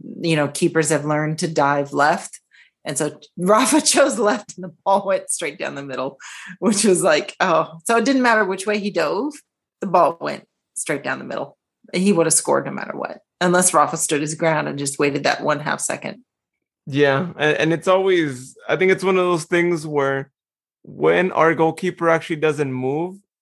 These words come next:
Speaker 2: right? If the shot does go left, right, you end up saying, "Oh, you should have probably moved, and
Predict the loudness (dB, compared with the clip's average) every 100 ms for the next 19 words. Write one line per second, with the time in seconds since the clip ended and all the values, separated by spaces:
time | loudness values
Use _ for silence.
0 | _ _ _ _ _ _ 0 2 2 2
1 | 0 0 0 2 2 0 -2 -2 -2 -2
2 | -4 -2 0 2 2 -2 -8 -4 -2 -2
3 | -2 -4 -4 -4 -4 -2 -4 0 0 0
4 | 2 2 2 0 0 0 -2 -2 -4